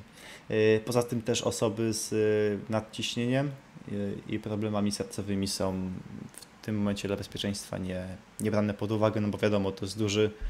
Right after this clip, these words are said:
e, duży stres, e, przeżywanie ponownie tych traum i w krótkim okresie czasu, więc nie wiadomo, jak ich serce mogło na to zareagować.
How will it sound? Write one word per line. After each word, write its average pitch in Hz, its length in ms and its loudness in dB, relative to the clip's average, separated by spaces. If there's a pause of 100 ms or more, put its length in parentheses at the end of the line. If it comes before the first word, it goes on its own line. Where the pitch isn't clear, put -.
(500)
e, 98 320 -4
duży 104 340 -4
stres, - 560 -2 (360)
e, - 80 -8
przeżywanie 101 540 0
ponownie 98 520 0 (120)
tych - 140 -8
traum 107 400 2
i 98 440 -4 (260)
w - 40 -20
krótkim 117 320 -2
okresie 107 280 -2
czasu, 107 260 4
więc 95 140 -2
nie 101 80 0
wiadomo, 98 220 2
jak 95 120 -4
ich 101 100 -8
serce - 300 -4
mogło 95 220 -2
na 98 80 -2
to 98 100 -4
zareagować. 92 720 -4